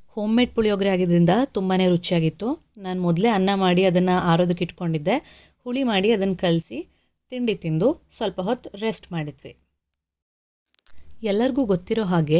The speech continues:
ಯುಗಾದಿ ಹಬ್ಬದಲ್ಲಿ ಒಬ್ಬಟ್ಟು ಮಾಡೋದು ರೂಢಿ. ನಾವು ಕೂಡ ಹಾಗೇನೆ ಮಧ್ಯಾಹ್ನದ ಊಟಕ್ಕೆ ಒಬ್ಬಟ್ಟು ಮಾಡೋಣ ಅಂತ ಅನ್ಕೊಂಡ್ವಿ. ಅದಕ್ಕೋಸ್ಕರ ಬೇಳೆ ಒಬ್ಬಟ್ಟು ಮಾಡೋದಕ್ಕೆ ರೆಡಿ ಮಾಡ್ಕೊಳ್ತಾ ಇದ್ವಿ. ಕೆಲವ್ರಿಗೆ ಬೇಳೆ ಒಬ್ಬಟ್ಟು ಇಷ್ಟ ಆಗತ್ತೆ,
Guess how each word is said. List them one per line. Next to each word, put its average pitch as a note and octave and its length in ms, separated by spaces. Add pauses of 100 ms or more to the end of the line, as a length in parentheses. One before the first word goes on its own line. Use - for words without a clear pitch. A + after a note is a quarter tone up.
ಯುಗಾದಿ G#3+ 500
ಹಬ್ಬದಲ್ಲಿ F3 460
ಒಬ್ಬಟ್ಟು E3+ 440
ಮಾಡೋದು E3+ 340
ರೂಢಿ. D#3+ 280 (460)
ನಾವು A3 240
ಕೂಡ C4 240
ಹಾಗೇನೆ A3 380
ಮಧ್ಯಾಹ್ನದ G3+ 500
ಊಟಕ್ಕೆ E3+ 380
ಒಬ್ಬಟ್ಟು G#3 440
ಮಾಡೋಣ E3+ 260
ಅಂತ D#3 360
ಅನ್ಕೊಂಡ್ವಿ. F3 480 (400)
ಅದಕ್ಕೋಸ್ಕರ G#3+ 580
ಬೇಳೆ G3+ 340
ಒಬ್ಬಟ್ಟು F#3+ 320
ಮಾಡೋದಕ್ಕೆ E3 520 (280)
ರೆಡಿ G3 200
ಮಾಡ್ಕೊಳ್ತಾ D#3 520
ಇದ್ವಿ. D3 260 (1400)
ಕೆಲವ್ರಿಗೆ B3 560
ಬೇಳೆ F#3 360
ಒಬ್ಬಟ್ಟು F#3 340
ಇಷ್ಟ - 200
ಆಗತ್ತೆ, D#3+ 400